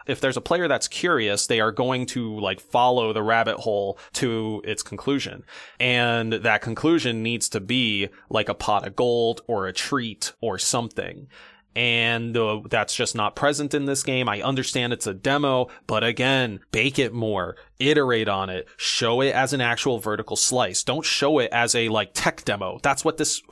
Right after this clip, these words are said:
feels like. It just feels like an amalgamation of tech demos. It doesn't feel like a vertical slice of a game.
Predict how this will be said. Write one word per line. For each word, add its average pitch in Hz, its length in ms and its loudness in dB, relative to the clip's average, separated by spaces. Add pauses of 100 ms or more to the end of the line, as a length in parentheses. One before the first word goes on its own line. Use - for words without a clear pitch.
(200)
feels 147 360 2
like. 101 180 -4
It 101 80 -12
just - 180 -6
feels 143 220 0
like 139 100 -2
an 131 80 -4
amalgamation 127 840 -2
of - 120 -8
tech - 360 -2
demos. 107 340 -4
It 107 100 -8
doesn't 135 300 -4
feel 147 160 2
like 131 160 0
a 110 60 -4
vertical 131 360 -4
slice 127 300 -2
of 107 100 -8
a 82 60 -8
game. 123 440 -10